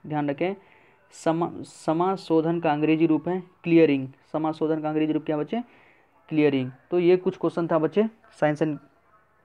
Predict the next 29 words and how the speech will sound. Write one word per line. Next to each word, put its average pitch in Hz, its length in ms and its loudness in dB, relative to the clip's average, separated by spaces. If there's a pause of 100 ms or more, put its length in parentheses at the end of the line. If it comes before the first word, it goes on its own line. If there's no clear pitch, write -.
(220)
आर्ट्स, - 300 -2
साइंस 165 220 0
and 160 100 -4
कॉमर्स 160 300 -2
वाले 156 160 2
के 147 80 -4
लिए 156 80 2
बच्चे, 156 140 -2
आर्ट्स 147 300 0
वाले 151 160 2
के 147 40 -6
लिए 151 80 -2
हम 147 80 -4
पहले 147 180 0
से 143 140 -8
वीडियो 147 160 0
बना 147 200 -2
चुके 143 260 -6
हैं, 160 120 -2
अपलोड 151 280 -2
कर 143 140 0
चुके 135 220 -8
हैं, 143 80 -2
वहाँ 143 140 0
जाकर 139 240 -4
आप 139 60 -2
देख 139 200 -4
सकते 143 260 -6
हैं। 175 180 -4